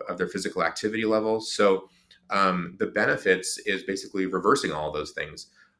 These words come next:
Oftentimes, patients will wake up in recovery that have had years of back strain and neck pain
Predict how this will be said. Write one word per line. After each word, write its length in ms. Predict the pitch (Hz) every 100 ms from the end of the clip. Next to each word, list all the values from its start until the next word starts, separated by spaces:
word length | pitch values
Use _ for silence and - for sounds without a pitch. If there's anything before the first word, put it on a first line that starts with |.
| _
Oftentimes, 520 | 101 104 107 98 92
patients 360 | - 98 101 92
will 80 | 92
wake 160 | 92
up 140 | 98 -
in 100 | 90
recovery 720 | 90 - 117 104 87 82 85
that 100 | 92
have 160 | 90 -
had 400 | 92 92 90 -
years 460 | 92 95 101 104 101
of 240 | 90 85
back 240 | 87 92 -
strain 260 | 107 95
and 100 | 87
neck 240 | 90 - -
pain 280 | 87 85